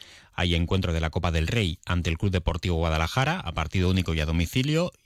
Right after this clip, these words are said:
y el reto de verdad llega desde el jueves veintinueve de diciembre en el Estadio Metropolitano ante el Atlético de Madrid. Y bueno, hoy el Intercity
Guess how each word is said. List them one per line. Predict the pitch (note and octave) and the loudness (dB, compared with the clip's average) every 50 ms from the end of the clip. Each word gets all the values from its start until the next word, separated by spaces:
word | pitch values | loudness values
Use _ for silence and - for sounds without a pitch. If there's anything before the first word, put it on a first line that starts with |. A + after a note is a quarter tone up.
| _ - | _ -6
y | F#2 F2+ F2 E2+ E2 D#2+ D#2 D#2 D2+ D2 D2 D2 - - | -4 -2 -2 -2 -2 -2 -2 -2 -2 -2 -4 -6 -6 -8
el | D2+ D#2+ D#2+ | -8 -6 -4
reto | - - G#2 F#2+ - F2+ | -2 -2 -2 0 0 0
de | E2 D#2+ | 0 0
verdad | E2 E2 F2 G2 A#2 C3+ B2+ | 0 -2 0 0 0 -2 0
llega | G2+ F2+ F2+ F#2 G#2 A#2 A#2+ - - - - - - - | 0 0 0 2 2 0 0 -2 -8 -20 -20 -18 -10 -4
desde | E2+ E2 F2 E2 E2+ F2 | -2 -2 0 0 0 -2
el | E2 D#2 D2+ | -2 -2 -4
jueves | - - A#2 A2+ G2 F2 E2 E2 | -2 0 0 0 2 0 0 0
veintinueve | E2+ F2 F2 F2+ E2+ F#2 F2+ G#2+ G#2+ G2 F#2+ | 0 0 0 0 0 0 0 2 2 2 2
de | A#2 B2 | 2 2
diciembre | G#2+ F2+ - G#2+ G2+ G#2 G2+ G2+ | 0 0 0 0 0 2 0 0
en | F2 F2 | 0 0
el | F2 | 0
Estadio | E2+ - G2+ G#2 G#2 | 0 0 0 0 2
Metropolitano | F#2+ F2+ D#2+ - F2 D#2 - E2 E2+ D#2+ - G2+ G#2+ G#2+ A2+ - - | 2 0 0 -2 -2 -2 -2 -2 0 0 0 2 2 2 0 0 -2
ante | - A2+ B2 B2+ A#2 A2+ | 0 2 2 2 2 2
el | F#2 | 2
Atlético | F2 E2+ F2+ F#2+ E2+ - - - F2 | 2 2 2 0 0 -2 -2 -2 -2
de | D#2+ E2+ | -2 -2
Madrid. | D#2+ D#2 B1+ B1 C#2 C2+ - - - - - - - - - - - | -2 -2 -4 -6 -8 -10 -10 -12 -16 -20 -20 -20 -20 -20 -20 -8 -2
Y | - | 0
bueno, | G#2+ C3+ E3+ D3 G#2+ - | 2 2 2 2 0 0
hoy | - G#2+ A2+ C3 D#3 | 0 2 2 4 4
el | D3 | 4
Intercity | B2+ G#2+ - G#2 F2+ E2+ - A#2 A2+ G#2+ - D3+ F3+ F#3 | 2 2 2 0 -2 0 0 0 0 0 0 -2 -2 -2